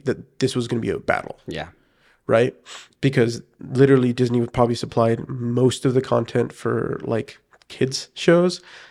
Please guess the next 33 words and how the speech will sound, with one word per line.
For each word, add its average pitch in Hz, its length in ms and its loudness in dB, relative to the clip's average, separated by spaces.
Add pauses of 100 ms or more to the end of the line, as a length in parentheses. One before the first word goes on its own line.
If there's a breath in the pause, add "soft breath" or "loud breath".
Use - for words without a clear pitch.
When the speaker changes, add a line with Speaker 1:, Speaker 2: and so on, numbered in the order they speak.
Speaker 1:
slash, 117 520 -2
you 131 100 -2
know, 117 100 2
whatever, 117 420 0
some 123 180 -4
of 117 60 0
these 117 120 -6
other 123 160 2
things. 180 340 -4 (580 soft breath)
Um, 120 420 -2 (1080)
now, 131 160 4
I 127 100 4
think 160 220 -2
that 143 280 0
Netflix 117 360 0
may 120 80 2
have 113 100 2
had 120 200 0
some, 117 420 -2
you 123 60 -2
know, 113 120 0
they 113 80 2
warned 120 220 0
us 117 100 -8
that 123 120 -10
they 123 160 2
started 120 360 0
investing 120 420 -4
heavily 117 360 0
in 117 80 -4
some 117 140 -4
of 113 40 -2
those, 117 260 -4